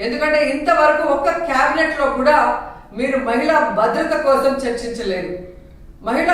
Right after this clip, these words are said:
భద్రత కోసం ఒక్క జీవో తీసుకురాలేదు, మహిళా భద్రత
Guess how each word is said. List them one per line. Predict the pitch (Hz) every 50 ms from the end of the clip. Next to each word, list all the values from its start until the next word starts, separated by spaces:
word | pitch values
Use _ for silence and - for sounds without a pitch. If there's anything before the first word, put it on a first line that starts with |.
| 339 349 -
భద్రత | 262 262 285 320 - 339 320 339
కోసం | 311 302 302 294 302 302 - 302 294 - - - - - - - - -
ఒక్క | 247 294 302 330
జీవో | 302 - - - - 254 294 320 339 339 339
తీసుకురాలేదు, | - 262 - - 254 233 226 202 202 196 196 - - 175 - - - -
మహిళా | 202 226 254 311 339 339 339 - -
భద్రత | 240 240 - 320 - -